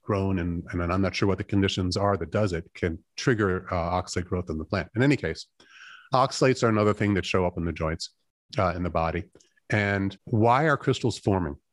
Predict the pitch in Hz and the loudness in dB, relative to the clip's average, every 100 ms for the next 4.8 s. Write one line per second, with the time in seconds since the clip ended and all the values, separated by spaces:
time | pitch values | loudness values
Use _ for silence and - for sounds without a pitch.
0 | _ 135 156 - 160 135 123 113 120 139 | _ 0 2 2 2 2 0 2 2 4
1 | 135 120 - 107 104 - 104 92 - 110 | 2 2 2 0 0 -2 0 -2 -2 -2
2 | 104 - 110 - 104 95 104 117 117 - | -2 -4 -4 -2 -2 0 0 0 0 -4
3 | - 107 101 98 95 - 101 90 101 127 | -2 0 2 0 -2 -6 -8 0 2 2
4 | 131 107 - 101 98 92 95 92 | 0 -2 -2 0 0 0 -2 -6